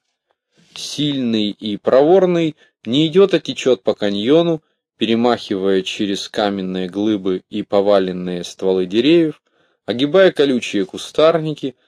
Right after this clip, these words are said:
словно не человек он из плоти и крови, а размытая тень в лунном сиянии,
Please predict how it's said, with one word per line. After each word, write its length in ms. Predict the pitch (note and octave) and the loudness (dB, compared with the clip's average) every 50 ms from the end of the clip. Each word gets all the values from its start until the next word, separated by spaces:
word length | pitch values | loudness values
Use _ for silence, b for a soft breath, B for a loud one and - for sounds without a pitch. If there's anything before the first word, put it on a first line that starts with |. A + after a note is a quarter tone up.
| _ _ _ | _ _ _
словно 560 | - - - A2 A#2 A2+ G#2+ G#2+ G2+ G2+ G2 - | -18 -6 0 2 2 2 2 0 0 -2 -2 -4
не 200 | A2 A#2 G#2+ G2+ | -4 -6 -6 -6
человек 580 | - - - G2 G2 F#2+ G2 A#2+ D3+ F3 - - | -6 -4 0 2 2 2 2 2 2 2 2 0
он 140 | E3+ D#3 | -2 -2
из 140 | D3 C#3+ - | -2 -4 -6
плоти 380 | - - C#3 C#3+ C#3 B2+ - C#3+ | -6 -2 0 2 0 0 0 -4
и 100 | C#3 B2+ | -8 -4
крови, 440 | - B2 B2 C#3 C#3+ C3+ B2+ B2 - _ _ _ _ _ _ _ _ | 0 2 4 4 4 4 2 -2 -8 _ _ _ _ _ _ _ _
а 100 | _ - | _ -2
размытая 720 | F#2+ F#2+ F#2 F2 E2 F#2+ A#2+ D3 D#3+ D#3 - D#3+ D3+ D3 D3 | 0 0 0 0 -2 -4 -2 -2 -2 0 0 2 2 2 0
тень 560 | - - - - A#2 G#2+ G#2 G2 G2 F#2+ _ _ _ | -2 -6 -8 -4 -4 -2 -2 -4 -6 -10 _ _ _
в 140 | G2 F#2+ | -12 -8
лунном 420 | F#2+ F#2+ F#2+ G2 F#2+ F2+ F2+ F2 F2 | -6 -4 -4 -4 -4 -6 -8 -10 -10
сиянии, 720 | - - - - E2+ E2+ G2 A#2 C#3 D3+ D3+ D#3 D#3 D3+ | -12 -14 -14 -12 -6 -2 0 0 2 0 -2 -4 -8 -12